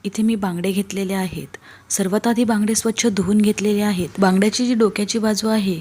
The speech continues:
ती काढून बांगड्याला अशा प्रकारे कट मारून घ्यायची, जेणेकरून आपण जो बांगड्यामध्ये मसाला भरणार आहोत, तो बांगड्याच्या आतपर्यंत जातो. बांगड्यामध्ये जो मसाला भरणार आहोत, त्यासाठी एक बेसिक वाटण वाटून घेऊया.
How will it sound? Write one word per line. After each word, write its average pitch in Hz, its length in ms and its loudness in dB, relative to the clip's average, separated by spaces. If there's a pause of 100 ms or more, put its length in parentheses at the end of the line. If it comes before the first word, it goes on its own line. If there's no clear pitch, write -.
(140)
ती 214 60 0
काढून 190 540 0
बांगड्याला 185 420 2
अशा 196 180 -2
प्रकारे 202 340 -2
कट 196 280 -2
मारून 175 260 0
घ्यायची, 147 420 -6 (440)
जेणेकरून 208 420 4
आपण 214 220 2
जो 214 120 2
बांगड्यामध्ये 185 540 0
मसाला 180 360 2
भरणार 180 380 -4
आहोत, 165 220 -8 (340)
तो 196 60 0
बांगड्याच्या 175 440 -2
आतपर्यंत 160 480 -6
जातो. - 420 -8 (140)
बांगड्यामध्ये 214 560 2
जो 233 120 2
मसाला 214 380 2
भरणार 202 360 0
आहोत, 170 320 -4 (240)
त्यासाठी 202 340 0
एक 185 120 -4
बेसिक 190 360 0
वाटण 175 280 -2
वाटून 170 360 -2
घेऊया. 135 380 -4